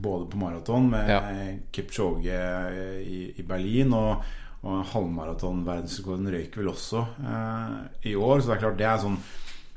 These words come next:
Speaker 1: hvis vi snakker mainstream og commercial, så er det, er det liksom veldig stort. Eh, og det er klart, det brødrene Ingebrigtsen har gjort, eh, både nasjonalt og internasjonalt i året her,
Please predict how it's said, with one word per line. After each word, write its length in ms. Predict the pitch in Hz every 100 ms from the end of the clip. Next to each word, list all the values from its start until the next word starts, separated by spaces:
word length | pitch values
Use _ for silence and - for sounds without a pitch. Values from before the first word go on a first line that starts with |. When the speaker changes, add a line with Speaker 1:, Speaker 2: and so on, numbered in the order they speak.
| -
Speaker 1:
hvis 140 | 117 110
vi 60 |
snakker 280 | 107 107 104
mainstream 840 | 101 101 95 90 85 - 110 123 113
og 220 | 110 104
commercial, 600 | - 107 95 90 117 131
så 220 | 139 127 110
er 40 |
det, 160 | 78 80 85 - - - - -
er 160 | - 98
det 140 | 90 87
liksom 340 | 87 - 82 82 - - -
veldig 260 | 95 90 87
stort. 460 | - 135 190 -
Eh, 640 | 127 117 113 107 107 104 101 104
og 80 |
det 100 | 104
er 100 | 98 -
klart, 300 | 90 90 - - -
det 180 | 104 95 92 95 - - - - - -
brødrene 400 | 92 87 92 98
Ingebrigtsen 720 | 92 90 87 90 - - 101
har 120 | 95
gjort, 440 | 98 98 - - 110
eh, 340 | 104 101 98
både 260 | 95 98 87
nasjonalt 640 | 90 - 98 90 87 -
og 40 | 98
internasjonalt 760 | 92 - 92 - 107 92 -
i 20 |
året 220 | 98 92 98
her, 240 | 113 127